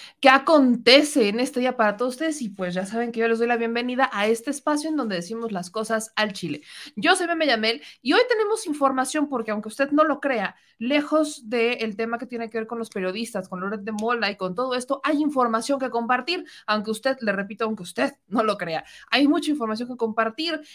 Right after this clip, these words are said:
El pri y Morena se unen de una forma muy extraña, eh, en favor de algo que beneficia a Morena. Ya le voy a explicar de qué se trata esta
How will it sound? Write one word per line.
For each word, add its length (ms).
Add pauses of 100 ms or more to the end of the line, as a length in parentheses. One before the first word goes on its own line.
(140)
El 440
pri 240 (140)
y 100
Morena 380
se 200
unen 300 (160)
de 140
una 180
forma 240
muy 220
extraña, 340 (720)
eh, 320
en 180
favor 460
de 240
algo 380
que 100
beneficia 840
a 120
Morena. 360
Ya 140
le 80
voy 140
a 20
explicar 480
de 100
qué 120
se 100
trata 320
esta 320